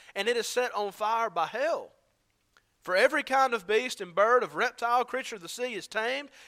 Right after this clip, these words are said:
and has been tamed by mankind, but no man can tame the tongue. It is an unruly evil, full of deadly poison." Three things that jump out to us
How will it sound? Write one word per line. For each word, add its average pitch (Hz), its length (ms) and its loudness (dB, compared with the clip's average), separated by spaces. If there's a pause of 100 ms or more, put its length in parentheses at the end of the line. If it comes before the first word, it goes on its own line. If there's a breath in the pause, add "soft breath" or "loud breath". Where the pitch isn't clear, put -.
and 196 140 0
has 247 240 2
been 220 180 -2
tamed 240 300 -2
by 220 120 2
mankind, 233 640 0
but 185 140 -10
no 220 260 2
man 151 460 -4 (360)
can 151 120 -16
tame 156 260 -4
the 135 60 -20
tongue. 139 400 -8 (920)
It 170 100 -4
is 160 120 -8
an 160 120 -12
unruly 202 600 -2
evil, 143 400 -12 (400)
full 165 580 -4 (380)
of 135 160 -14
deadly 175 480 -4 (160)
poison." 131 380 -10 (1200)
Three 240 160 0
things 214 340 -2
that 175 100 -8
jump 190 240 -4
out 190 220 2
to 175 220 -6
us - 180 -10